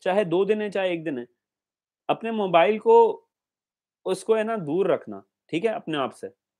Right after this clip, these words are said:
अपनी हर एक चीज को अपने आप से दूर रखना। इस पेपर के अंदर तुमने मेरे लिए स्कोर करना है भाई, मैं कसम से बड़ा पैशनेट हूँ तुम्हें पास करवाने के लिए, बस ये पास कर लेना, खुदा का वास्ता है, ऐसा ना हो तुम्हारा डब्बा हो जाए,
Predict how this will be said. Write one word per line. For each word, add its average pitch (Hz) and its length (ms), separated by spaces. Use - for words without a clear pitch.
अपनी 214 300
हर 160 240
एक 208 220
चीज 185 260
को 208 100
अपने 190 260
आप 165 140
से - 140
दूर 170 320
रखना। 175 300
इस 180 140
पेपर 202 320
के 196 80
अंदर 202 280
तुमने 180 360
मेरे 170 260
लिए 196 180
स्कोर 165 300
करना 123 260
है 117 80
भाई, 107 340
मैं 156 300
कसम - 260
से 185 140
बड़ा 147 220
पैशनेट 156 600
हूँ 175 80
तुम्हें 151 240
पास 131 240
करवाने 135 380
के 147 60
लिए, 170 280
बस 160 200
ये 214 80
पास 220 220
कर 123 160
लेना, 101 320
खुदा 175 280
का 185 100
वास्ता 143 380
है, 156 220
ऐसा 202 240
ना 190 100
हो 175 140
तुम्हारा 165 280
डब्बा 147 260
हो 170 100
जाए, 180 240